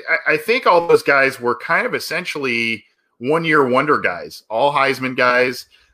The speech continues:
Um, you know, they had to bide their time because, you know, Baker, Baker played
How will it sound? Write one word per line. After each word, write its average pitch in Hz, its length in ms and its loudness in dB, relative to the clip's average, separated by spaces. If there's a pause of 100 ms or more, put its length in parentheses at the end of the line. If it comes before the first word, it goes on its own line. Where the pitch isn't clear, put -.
Um, 113 400 -6
you 135 80 -14
know, 117 140 -2
they 117 100 2
had 123 200 2
to 127 40 -2
bide 123 340 2
their 120 160 4
time 120 380 -4
because, 120 720 -2 (540)
you 135 100 -10
know, 107 240 -6 (240)
Baker, 156 600 0 (360)
Baker 170 320 0
played 139 560 2